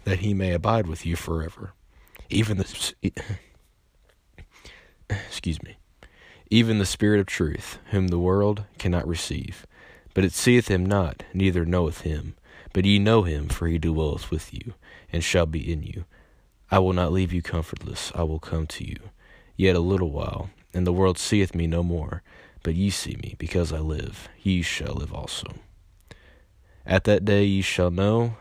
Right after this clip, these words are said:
that I am in my Father, and ye in me, and I in you. He that hath my commandments and keepeth them, he it is that loveth me, and he that loveth me shall be loved of my Father, and I will love him, and I,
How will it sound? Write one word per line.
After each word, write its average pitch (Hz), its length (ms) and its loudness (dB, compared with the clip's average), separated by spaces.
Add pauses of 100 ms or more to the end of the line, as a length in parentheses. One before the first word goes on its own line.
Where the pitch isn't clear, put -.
that 85 180 0
I 95 140 2
am 95 180 0
in 98 140 0
my 90 180 2
Father, - 540 -6
and 80 200 -2
ye 76 220 -4
in 78 160 -6
me, - 320 -10 (140)
and 80 160 -4
I 87 140 -2
in 92 160 -2
you. 95 280 -4 (880)
He 104 180 4
that 95 160 6
hath 87 200 2
my 85 160 2
commandments 90 580 0
and 82 140 -4
keepeth - 400 -4
them, 104 400 0 (120)
he 92 320 0
it 76 100 -4
is 90 460 0 (420)
that 80 180 -2
loveth 98 340 2
me, 87 340 0 (320)
and - 100 -14
he 92 120 0
that 90 220 2
loveth 95 400 0
me 107 420 0
shall 85 260 -2
be 87 120 0
loved 92 260 2
of 92 100 -2
my 90 180 -2
Father, 69 580 -6
and 76 140 -4
I 80 100 0
will 76 160 -4
love 76 240 -6
him, - 300 -10 (640)
and 85 100 -2
I, 87 180 4